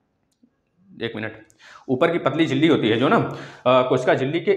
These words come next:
अंदर वाले part को बोलते हैं बेटा cytoplasm। जैसे हमने एक अगर figure बनाया आपके सामने, तो जैसे कि यह देखिए, यह आपका मान लीजिए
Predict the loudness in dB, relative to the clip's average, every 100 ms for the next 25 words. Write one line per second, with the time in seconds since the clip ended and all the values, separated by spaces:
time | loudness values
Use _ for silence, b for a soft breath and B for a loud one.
0 | 0 -2 2 4 4 2 -2 -2 -4 -8
1 | -8 -10 -12 -12 -12 -12 -16 -16 _ _
2 | -14 -8 -6 -6 -6 -2 -4 -4 -6 -2
3 | 0 0 -2 -2 -6 -8 -6 -8 -8 B
4 | B B 0 2 2 -2 -4 -6 -6 -10
5 | -2 0 0 -4 -8 -14 -16 _ _ _
6 | -4 -4 -2 -6 -8 -16 -20 _ _ -8
7 | -6 -6